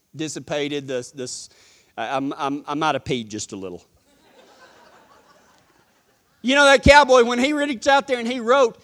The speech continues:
he had just enough rope to keep me from getting hurt. And, you know, I, I had just enough friends to watch my back that day. I had one, just enough. Today, this is what we're gonna be talking about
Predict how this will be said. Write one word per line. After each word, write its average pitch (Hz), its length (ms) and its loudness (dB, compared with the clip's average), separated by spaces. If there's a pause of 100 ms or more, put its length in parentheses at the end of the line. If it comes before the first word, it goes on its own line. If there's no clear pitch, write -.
(100)
he 262 160 -2
had 240 280 0
just 285 300 0
enough 262 320 -4
rope 226 380 -2 (1000)
to 185 100 -8
keep 226 200 -6
me 208 140 -2
from 190 160 -8
getting 190 280 -4
hurt. 185 320 -4 (840)
And, 196 160 -4
you 226 60 -2
know, 214 180 2
I, 196 240 4
I 214 140 2
had 220 340 -4
just 262 380 -6
enough 277 320 -4 (140)
friends 240 440 -6
to 185 120 -8
watch 196 300 -4
my 185 180 -6
back 175 300 -6
that 135 200 -6
day. 117 240 -8
I 127 80 -6
had 196 160 2
one, 175 380 -2 (180)
just 165 320 -8
enough. 143 380 -6 (800)
Today, 220 500 -2 (1120)
this 170 160 -8
is 190 140 -10
what 185 160 -2
we're 185 80 -4
gonna 175 180 -4
be 151 100 -8
talking 160 380 -4
about 123 300 -6